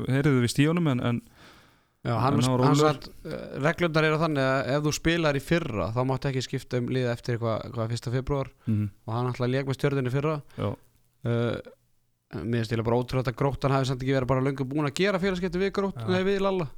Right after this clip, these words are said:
Speaker 1: Fyrst hann var, fyrst hann var á, var að lausu bara,
Speaker 2: Nei,
Speaker 1: já.
Speaker 2: ég meina lausu, hann, hann er starfa-,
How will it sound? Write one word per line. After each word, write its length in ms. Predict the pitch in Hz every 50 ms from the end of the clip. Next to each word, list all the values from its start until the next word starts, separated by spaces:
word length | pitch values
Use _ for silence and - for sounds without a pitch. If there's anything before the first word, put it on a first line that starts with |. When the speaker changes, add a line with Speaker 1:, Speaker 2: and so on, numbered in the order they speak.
| -
Speaker 1:
Fyrst 240 | - - - - 117
hann 80 | 104 107
var, 160 | 110 107 - 123
fyrst 240 | 110 110 104 - 113
hann 80 | 107 110
var 160 | 113 113 117
á, 60 | 117 - - - - - - - - - - - _ _ _ _ _ _ _ -
var 160 | 113 110 117 113
að 40 | 120
lausu 200 | 127 120 - 139 120
bara, 240 | 131 131 127 135 131
Speaker 2:
Nei, 80 | - 127
Speaker 1:
já. 80 | 135
Speaker 2:
ég 80 | 123 123
meina 140 | 123 127 131
lausu, 160 | 165 165 151
hann, 260 | 131 123 123 123 135 156 -
hann 160 | 123 123 123
er 160 | 127 120 -
starfa-, 260 | - 147 147 156 143